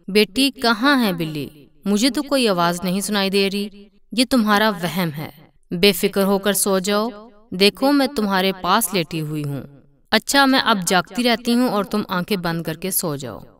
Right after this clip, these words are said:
ये कहकर सलमा की अम्मी ने सलमा का सर थपकाना शुरू कर दिया।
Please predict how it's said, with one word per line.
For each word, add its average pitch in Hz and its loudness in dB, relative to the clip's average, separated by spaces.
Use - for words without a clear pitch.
ये 240 4
कहकर 277 0
सलमा 254 2
की 233 -2
अम्मी 175 -2
ने 147 -6
सलमा 247 2
का 269 0
सर 247 2
थपकाना 202 -2
शुरू 185 -4
कर 147 -8
दिया। 120 -12